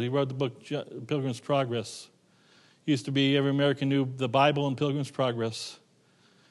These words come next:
He wrote it for thirteen years in Bedford Prison in England on, on milk bottle stops, little scraps of paper, that great treatise, that great allegory of the Christian faith.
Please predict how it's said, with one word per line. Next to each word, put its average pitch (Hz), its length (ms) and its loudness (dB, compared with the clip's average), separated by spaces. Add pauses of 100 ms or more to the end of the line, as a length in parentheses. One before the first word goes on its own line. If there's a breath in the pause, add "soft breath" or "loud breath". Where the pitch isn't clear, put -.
(220 soft breath)
He 139 60 -2
wrote 160 220 8
it 151 120 2
for - 60 -12
thirteen 170 400 2
years 170 260 4
in 139 120 0
Bedford 151 380 2
Prison 135 340 0
in 123 140 0
England 123 400 -2 (680 soft breath)
on, 123 260 -2 (380)
on 120 340 -4 (280)
milk 139 300 0
bottle 123 280 2
stops, - 760 -2 (400 soft breath)
little 127 160 -2
scraps 143 420 0
of 127 60 -12
paper, 127 340 0
that 117 340 -2
great 127 280 -2
treatise, 123 400 0
that 117 180 2
great 123 200 2
allegory 120 500 2
of 110 80 0
the 104 40 -8
Christian 117 380 -2
faith. 113 460 0